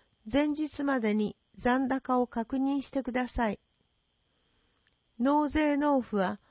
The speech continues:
安全、便利、確実な口座振替をご利用ください。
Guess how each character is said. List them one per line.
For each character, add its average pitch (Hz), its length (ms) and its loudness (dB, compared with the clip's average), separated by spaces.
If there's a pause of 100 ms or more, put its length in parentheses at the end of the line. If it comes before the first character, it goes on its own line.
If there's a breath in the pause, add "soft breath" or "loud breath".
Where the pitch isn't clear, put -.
(340)
安 277 300 2
全、 262 400 2 (340)
便 262 380 2
利、 196 240 -4 (160)
確 262 280 -4
実 269 360 -4
な 240 220 2 (600 soft breath)
口 294 220 2
座 294 140 4
振 302 120 -2 (160)
替 208 340 0
を 196 260 -2
ご 226 160 2
利 226 100 0
用 254 180 6
く 240 120 -4
だ 240 140 -2
さ 214 220 -4
い。 - 80 -6